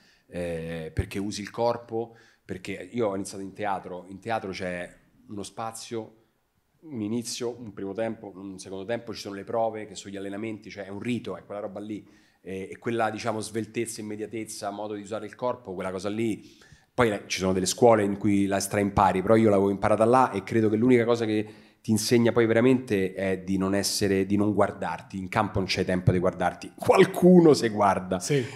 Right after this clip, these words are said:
Speaker 1: in Italia, tanti se guardano che fanno le giravolte. Però, come dire, non, non, non, devi spegnere a un certo punto l'ego, perché sta su-, cioè, è, è, è, è dramma puro il calcio. Cioè, io c'ho un obiettivo che è buttartela là e non farla entrare qua,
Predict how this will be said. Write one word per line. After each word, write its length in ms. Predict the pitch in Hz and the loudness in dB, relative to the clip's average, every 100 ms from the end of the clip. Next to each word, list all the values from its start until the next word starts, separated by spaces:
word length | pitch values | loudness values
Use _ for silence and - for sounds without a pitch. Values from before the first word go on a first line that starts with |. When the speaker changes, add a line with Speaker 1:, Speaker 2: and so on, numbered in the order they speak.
| - | 4
Speaker 1:
in 140 | 117 120 | 8 8
Italia, 480 | 120 107 95 95 95 | 8 6 6 4 6
tanti 460 | 107 101 95 101 | 6 4 0 -4
se 100 | 98 | 2
guardano 420 | 98 98 90 95 | 6 6 6 -2
che 80 | 95 | -2
fanno 240 | - 95 98 | 0 2 2
le 60 | |
giravolte. 520 | 92 98 98 95 - - - - | 4 4 6 4 0 -10 -12 -8
Però, 440 | - 131 117 104 - - - _ _ | 2 6 8 6 2 -12 -20 _ _
come 160 | - 110 | -4 0
dire, 200 | 113 101 104 | 2 2 0
non, 220 | 110 117 | 0 0
non, 360 | 117 113 117 | 2 0 0
non, 480 | 123 113 113 113 107 - _ _ - _ - - | 0 0 -2 -4 -12 -20 _ _ -20 _ -18 -14
devi 280 | 127 131 131 | 4 8 8
spegnere 420 | 202 160 139 117 | 6 6 6 6
a 20 | |
un 60 | 107 | 4
certo 260 | 117 - 110 | 0 -2 0
punto 200 | 107 113 | 4 6
l'ego, 280 | 113 98 | 6 4
perché 240 | 98 - 104 | 0 0 -2
sta 180 | - 110 | 0 -2
su-, 140 | 151 | -2
cioè, 400 | - 110 101 104 | 0 0 0 -8
è, 180 | 117 - | -10 -8
è, 300 | 120 110 - | -10 -10 -14
è, 200 | 113 113 | -16 -14
è 100 | 117 110 | -10 0
dramma 400 | 127 127 127 123 | 4 6 6 6
puro 240 | 147 110 | 6 6
il 120 | 104 | 2
calcio. 400 | - 95 - 104 | 0 -2 -2 -10
Cioè, 160 | 95 107 | -6 -2
io 140 | 127 | 0
c'ho 100 | 107 | 2
un 60 | 101 | 0
obiettivo 500 | 104 110 113 123 101 | 2 2 4 4 4
che 100 | 95 | 2
è 40 | |
buttartela 680 | 98 104 107 120 113 - 127 | -4 -10 -8 -2 -2 2 2
là 260 | 127 127 113 | 4 4 2
e 100 | 104 | 0
non 140 | 104 | -4
farla 240 | - 110 117 | -4 -4 -4
entrare 280 | 117 131 | -4 -6
qua, 240 | - 107 | 0 0